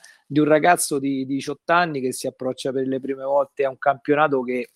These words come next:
in effetti forse per loro, per i duemilaquattro parlo, è, è un po', è un po' grande, ecco. Però lui sta dimostrando di poterci stare serenamente.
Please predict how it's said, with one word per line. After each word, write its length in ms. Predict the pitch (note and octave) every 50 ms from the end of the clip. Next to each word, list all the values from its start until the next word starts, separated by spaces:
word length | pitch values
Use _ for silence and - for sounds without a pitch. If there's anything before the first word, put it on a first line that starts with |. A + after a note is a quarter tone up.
| _ _ _ _ _ _ _ _ _ - _ _ _ _ _ _ _ _ _ -
in 120 | C#3 C#3
effetti 720 | C#3 C3 - - F3 E3 E3+ - - D#3 C#3+ C#3+ C#3 -
forse 400 | - - F3 D#3+ - - - C#3+
per 140 | C3 C#3 C#3+ C#3+
loro, 480 | D#3+ D#3 E3 E3+ F3 F3 E3+ D3+ C3+
per 140 | B2 C3+ C3
i 80 | C3+ B2+
duemilaquattro 680 | C#3 C#3 C#3 C#3 C3+ C3+ C3+ D3 B2+ B2 - - C3+ B2+
parlo, 400 | C#3+ D#3 D#3 C3+ C3+ B2+ B2+ B2+
è, 240 | B2+ B2+ B2 - _
è 140 | _ _ -
un 160 | C#3+ C3+ C3 - _
po', 720 | - D#3 D3+ D3 C#3+ C#3 C3 B2+ C3 B2+ B2+ B2+ B2 A#2+ _ _ _ _ _ _ _ _ _ _ _ _ _ _ _ _ _ _ _
è 120 | - -
un 100 | D3+ E3+
po' 240 | D3+ - F#3+ E3+ D3+
grande, 600 | C#3 E3+ F3+ D#3 C#3 A#2+ A#2 B2 B2+ C#3 C#3+ C3+
ecco. 420 | A#2+ - _ - - A2+ A#2 - _
Però 360 | - G3+ G3+ A3 A3 G3 E3
lui 480 | F3 F#3+ G3+ F#3 E3+ D#3 D#3 D3+ D3 D3
sta 200 | - - D#3+ D3
dimostrando 600 | C#3 D3 D3+ D3+ D3 - - D3+ D3 C#3+ C#3 C#3
di 100 | C#3 C3+
poterci 420 | C3 C3+ B2+ C#3 B2+ - - C3+
stare 1000 | B2 - - - C3 A#2+ B2 A#2+ A#2+ B2 A#2+ A#2+ A#2+ B2 A#2+ A#2 A#2 A#2 A#2 A#2+ A2+
serenamente. 960 | - - C#3 C3+ C3 B2+ B2+ B2 B2 B2 A#2 A2+ A2 _ _ - A2+ A2